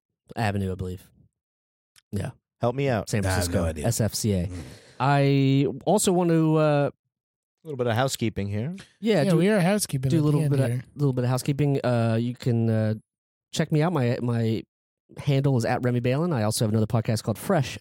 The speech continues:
Speaker 1: Beef, which is also doing really well. Um, hoping to see you guys maybe on it one of these days. Um,
Speaker 2: I don't know
Speaker 1: check
Speaker 2: if we,
Speaker 1: that
Speaker 2: we,
Speaker 1: out.
Speaker 2: will we, will we be able to maintain decorum?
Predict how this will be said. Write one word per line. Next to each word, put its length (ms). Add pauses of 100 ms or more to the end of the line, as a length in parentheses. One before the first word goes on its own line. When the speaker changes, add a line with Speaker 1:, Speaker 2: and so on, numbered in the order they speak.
(160)
Speaker 1:
Beef, 380 (320)
which 100
is 60
also 220
doing 200
really 180
well. 400
Um, 420
hoping 260
to 60
see 140
you 100
guys 240
maybe 240
on 100
it 40
one 120
of 60
these 100
days. 280 (420)
Um, 500 (460)
Speaker 2:
I 60
don't 180
know 60
Speaker 1:
check 140
Speaker 2:
if 40
we, 60
Speaker 1:
that 280
Speaker 2:
we, 140
Speaker 1:
out. 100
Speaker 2:
will 120
we, 160
will 300
we 160
be 220
able 200
to 160
maintain 560
decorum? 600